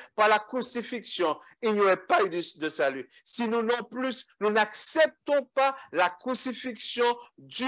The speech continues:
moi, nous sommes ni dans le salut et ni dans le service. Je reprends cela. Si nous n'acceptons pas la crucifixion de notre moi,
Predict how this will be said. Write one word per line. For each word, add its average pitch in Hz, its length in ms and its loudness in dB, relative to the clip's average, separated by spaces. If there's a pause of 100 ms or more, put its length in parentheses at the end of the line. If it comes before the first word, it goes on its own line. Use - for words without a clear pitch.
moi, 262 480 2 (440)
nous 190 120 -6
sommes 196 420 -2
ni 202 240 -6
dans 285 180 4
le 294 60 4
salut 277 600 -2 (220)
et 202 160 4
ni 180 280 -2
dans 208 120 6
le 175 80 6
service. 127 720 -4 (240)
Je 131 140 -2
reprends 170 360 2
cela. 143 380 -4 (200)
Si 240 160 0
nous 233 100 2
n'acceptons 294 880 2
pas 180 340 -2 (160)
la 180 160 0
crucifixion 254 840 -2
de 254 60 4
notre 254 260 4
moi, 240 380 2